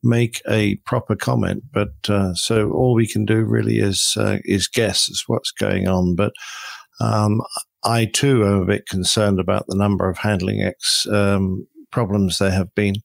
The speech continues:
Uh, I don't think the aircraft type matters too much, um, although we know that there's quite a difference between the, uh, some, the instrumentation of a, a Russian aircraft and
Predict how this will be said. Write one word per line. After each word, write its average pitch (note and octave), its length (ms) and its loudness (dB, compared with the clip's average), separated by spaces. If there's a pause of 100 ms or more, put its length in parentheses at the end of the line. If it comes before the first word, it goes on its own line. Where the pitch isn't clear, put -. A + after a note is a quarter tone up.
(560)
Uh, G2+ 320 0
I A#2+ 60 2
don't A#2 200 2
think A2 220 -2
the G#2+ 180 4
aircraft A2 460 -2
type B2+ 280 0
matters G#2 360 0
too G#2 200 0
much, G2+ 400 0 (120)
um, G2 500 0 (460)
although A2+ 420 4
we A2 240 2
know A2+ 220 2
that G#2 160 0
there's G#2+ 260 0 (240)
quite A2+ 220 0
a F#2+ 40 -2
difference G#2 400 -2
between G2+ 460 0
the, G2 400 2
uh, F#2 320 0 (100)
some, G#2 420 0
the G2 200 0
instrumentation G#2+ 960 2
of F#2+ 160 0
a, F2+ 260 0 (440)
a G#2 140 -6
Russian G2 380 0
aircraft G2+ 580 0
and F#2+ 360 2